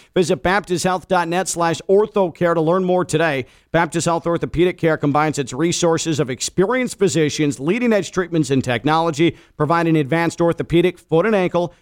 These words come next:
joint replacement, spine, and sports medicine care. They do it all. Visit baptisthealth dot net slash orthocare for more information today.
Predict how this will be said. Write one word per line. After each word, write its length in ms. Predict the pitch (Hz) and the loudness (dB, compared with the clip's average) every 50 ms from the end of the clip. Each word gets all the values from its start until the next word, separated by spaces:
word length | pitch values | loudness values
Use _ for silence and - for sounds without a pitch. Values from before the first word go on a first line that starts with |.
| _ - | _ -4
joint 280 | - 175 202 233 240 | -2 0 0 0 0
replacement, 600 | 214 202 127 139 160 156 160 147 - 156 156 143 | -4 -6 -4 -2 0 0 0 -2 -2 -4 -4 -4
spine, 440 | - - - - 175 180 190 190 196 | -4 -6 -2 0 0 0 0 0 -2
and 140 | 190 170 - | -2 -4 -4
sports 400 | - - - 175 190 190 - - | -4 -2 0 2 2 2 0 0
medicine 480 | 165 170 180 180 175 139 - 156 143 131 | 0 2 2 2 0 0 0 -2 -2 -2
care. 240 | - - 147 147 | 0 0 0 2
They 140 | 143 139 135 | 2 0 0
do 200 | 127 156 170 175 | 2 2 2 2
it 60 | 175 | 2
all. 200 | 165 156 131 117 | 2 2 0 -2
Visit 340 | - 139 143 117 147 120 - | -4 -4 -4 -4 -4 -4 -2
baptisthealth 600 | 165 165 180 190 - 175 170 - 170 165 160 - | -2 -2 -2 -2 -2 -4 -2 -2 0 -2 -2 -2
dot 220 | - 165 156 131 139 | -2 -2 -2 0 0
net 220 | 156 170 170 - _ _ _ _ - | -2 -2 -2 -4 _ _ _ _ -12
slash 340 | - - 170 170 156 143 - - | -6 -4 -2 -2 -2 -2 -2 2
orthocare 680 | 202 208 233 247 233 - 196 170 151 - - 160 147 120 | 2 2 2 2 0 0 0 0 0 0 -2 -4 -4 -2
for 80 | - 147 | -4 -2
more 160 | 147 147 160 | -2 0 0
information 560 | 156 - 156 151 156 151 151 - - 135 120 | 0 -2 0 0 0 0 0 0 -2 -2 -2
today. 320 | - - 143 160 165 165 | -2 0 0 0 0 -2